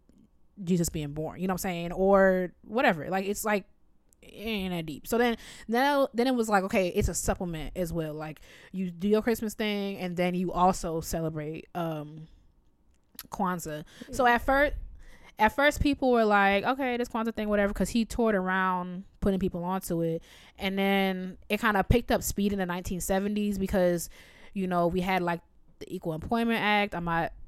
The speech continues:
Speaker 1: I ain't no politician. I don't know what that means. I don't know the real name, so don't drag me. But whatever, the Equal Employment Act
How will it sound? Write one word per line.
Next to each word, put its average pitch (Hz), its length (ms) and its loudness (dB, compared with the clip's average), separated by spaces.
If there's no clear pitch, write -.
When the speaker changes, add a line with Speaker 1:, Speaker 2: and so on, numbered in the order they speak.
Speaker 1:
I 165 220 -8
ain't 170 140 -6
no 156 320 -6
politician. 156 440 -6
I 165 80 -10
don't 156 100 -10
know 156 80 -8
what 147 120 -8
that 151 120 -10
means. 131 460 -14
I 175 80 -8
don't 170 80 -6
know 165 80 -4
the 165 100 -2
real 165 220 2
name, 156 260 -8
so 165 100 -6
don't 160 160 -8
drag 156 340 -6
me. 151 180 -10
But 156 220 -6
whatever, 165 260 2
the 151 100 -4
Equal 214 180 0
Employment 196 380 0
Act 175 440 -2